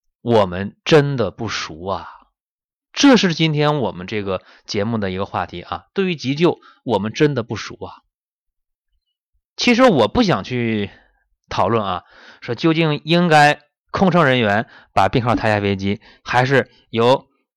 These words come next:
急救中心的人上飞机把病人抬下去。我觉着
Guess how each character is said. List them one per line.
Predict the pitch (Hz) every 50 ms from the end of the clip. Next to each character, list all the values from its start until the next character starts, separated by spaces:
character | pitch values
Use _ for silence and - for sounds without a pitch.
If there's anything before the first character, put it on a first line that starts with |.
| _ _ _ _ _ _ -
急 | - 151
救 | 151 147
中 | 156 156 147
心 | 143 156
的 | 143 123 104
人 | 95 90 98 104
上 | - 196 156 123
飞 | 139 135 123
机 | 123 127
把 | 117 95 90
病 | 110 113
人 | 113
抬 | - - 90 92 98
下 | 95
去。 | 90 - - _ _ _ _ _ _ -
我 | - 160 226
觉 | 196 156
着 | 107 90 90 104 113 -